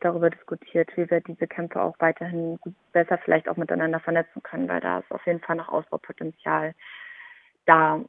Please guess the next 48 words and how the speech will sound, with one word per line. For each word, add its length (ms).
Und, 340
äh, 260
bei 120
den 140
Aktionen 640
selber 480
war 140
es 120
so, 120
dass 120
wir 100
jetzt 200
nicht 260
direkt 260
in 100
Kontakt 440
mit 140
arbeitenden 480
Menschen 280
gekommen 480
sind. 260
Dadurch, 280
dass 200
wir 100
ja 100
Schienen 360
blockiert 500
haben, 300
die 80
den 180
Ha-, 140
Hamburger 400
Hafen 300
den 100
Gütertransport 920
dort, 300
äh, 160
lahmgelegt 600
hatten. 400
Das 180
heißt, 240
dass 160
wir 80
dort 240
gar 160
keinen 200
direkten 360
Kontakt 440